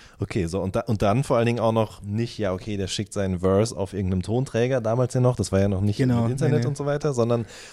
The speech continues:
Speaker 1: okay, wir
Speaker 2: Wir sind
Speaker 1: fliegen jetzt
Speaker 2: wirklich,
Speaker 1: auch
Speaker 2: wir sind wirklich darüber ge-, geflogen und wir waren super aufgeregt.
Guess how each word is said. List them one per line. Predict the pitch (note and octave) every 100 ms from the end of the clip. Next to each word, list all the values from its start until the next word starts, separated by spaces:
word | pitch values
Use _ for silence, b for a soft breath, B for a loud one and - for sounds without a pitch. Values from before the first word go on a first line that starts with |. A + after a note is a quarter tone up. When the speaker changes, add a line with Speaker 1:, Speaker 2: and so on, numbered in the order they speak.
| B -
Speaker 1:
okay, | A2+ A#2
wir | A#2
Speaker 2:
Wir | A#2
sind | A#2+ B2+
Speaker 1:
fliegen |
jetzt | B2 B2+
Speaker 2:
wirklich, | A#2+
Speaker 1:
auch | - C3+
Speaker 2:
wir |
sind | B2 B2+ B2+
wirklich | C3 C#3+
darüber | - C3 C3 C#3
ge-, | B2+ C3 A#2+ A#2
geflogen | B2+ B2+ - B2+ B2 B2
und | A2+ A#2 A#2
wir | A#2+
waren | B2 A#2+ A#2
super | A#2+ D3 - C3+
aufgeregt. | A#2+ C3 - C3 C3 C#3 -